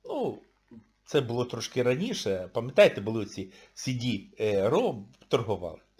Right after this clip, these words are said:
Бушними мобільниками торгував, е, потім торгував різними якимись, ну, скажімо, напівдитячі якісь іграшки. Тобто, що можна є?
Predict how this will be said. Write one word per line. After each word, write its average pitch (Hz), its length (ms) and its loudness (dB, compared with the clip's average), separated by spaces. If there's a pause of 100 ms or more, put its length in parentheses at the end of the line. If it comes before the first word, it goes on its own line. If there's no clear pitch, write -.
(760)
Бушними 247 800 10
мобільниками 180 760 6
торгував, 120 880 4
е, 101 560 2 (100)
потім 208 280 2
торгував 196 540 8
різними 196 520 2
якимись, 185 680 -2 (1200)
ну, 113 80 -10
скажімо, 117 600 0 (560)
напівдитячі 165 1040 2
якісь 160 340 -4
іграшки. 135 540 -4
Тобто, 226 380 6
що 294 240 8
можна 262 420 6
є? 127 160 -10